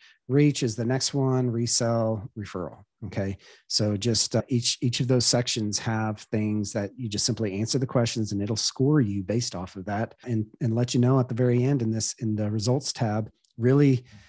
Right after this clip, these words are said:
how, how you're doing. Okay. Okay. So there's that. Just go there. I'll leave, when this goes on to YouTube, I'll, I'll, I'll leave the link down in the bottom. That way you can go there, you can grab it, you can,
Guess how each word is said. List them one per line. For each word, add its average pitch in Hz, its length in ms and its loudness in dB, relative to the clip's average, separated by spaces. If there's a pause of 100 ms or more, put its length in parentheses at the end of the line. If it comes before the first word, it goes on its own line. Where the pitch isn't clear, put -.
(300)
how, 131 500 0 (100)
how 120 280 -4
you're 151 180 0
doing. 143 420 0 (260)
Okay. 113 380 -4
Okay. 151 240 2
So - 140 0
there's 156 220 2
that. 120 340 2
Just 123 200 0
go 131 200 4
there. 127 280 4
I'll 123 140 2
leave, 143 320 4
when 135 260 2
this 147 160 4
goes 151 200 6
on 147 140 6
to 120 60 2
YouTube, 135 600 2
I'll, 127 240 0
I'll, 127 200 -2
I'll 127 140 0
leave 131 240 0
the - 80 -8
link 113 380 -4
down 110 180 0
in 101 80 -2
the 98 60 -2
bottom. 117 400 0
That 110 140 -2
way 113 100 -2
you 110 120 -2
can 113 120 -8
go 113 180 2
there, 110 220 2
you 101 160 -2
can 110 100 -6
grab 113 340 0
it, 113 200 -4
you 110 100 -6
can, 101 180 -4